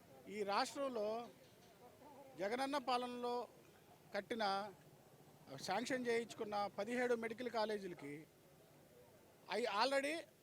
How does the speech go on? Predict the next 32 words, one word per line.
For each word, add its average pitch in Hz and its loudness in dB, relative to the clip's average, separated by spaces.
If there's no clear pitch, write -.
ఐదు 233 -2
మెడికల్ 247 -2
కాలేజీలు 247 2
రన్నింగ్లో 220 0
ఉన్నాయి, 165 -4
రెండు 240 0
మరి 247 2
మెడికల్ 233 -2
కాలేజీలు 240 0
దగ్గర 208 -2
దగ్గర 233 0
కంప్లీట్ 214 -2
అయిపోయినాయి, 156 -6
ఏడు 247 4
పోతే 240 0
కదమా 277 4
పది 240 -2
నియో-, 240 0
పది 233 -4
మెడికల్ 226 -4
కాలేజీలు 185 -2
ప్రైవేట్ 285 6
పరం 277 2
చేస్తారని 220 0
చెప్పేసి 214 -4
ఆ 220 2
పీపీపీ 208 -6
మూడు 185 -4
ఒకటి 202 -4
తీసుకొచ్చారు. 156 -8
ఇప్పుడు 113 -14
అది 214 0